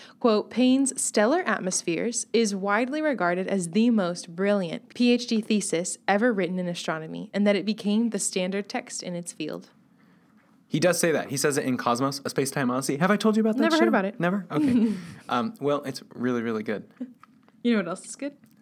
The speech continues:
Speaker 2: What?
Speaker 1: Hidden Figures.
Speaker 2: Yeah, okay. I'll get around to it.
Speaker 1: <laughs>
Speaker 2: So,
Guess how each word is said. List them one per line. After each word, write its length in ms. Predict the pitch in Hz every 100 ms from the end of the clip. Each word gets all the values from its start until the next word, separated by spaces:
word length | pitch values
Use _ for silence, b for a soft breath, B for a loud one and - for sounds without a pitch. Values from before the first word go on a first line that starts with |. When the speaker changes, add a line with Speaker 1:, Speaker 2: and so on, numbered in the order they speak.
| _
Speaker 2:
What? 240 | - 208 - _
Speaker 1:
Hidden 180 | 247 220
Figures. 460 | 233 196 180 - - _ _ _
Speaker 2:
Yeah, 200 | 131 107 -
okay. 320 | 120 101 87 -
I'll 120 | 107
get 160 | 107
around 220 | 104 98 -
to 100 | 277
it. 200 | - 285
Speaker 1:
<laughs> 40 | -
Speaker 2:
So, 720 | - - 226 190 131 131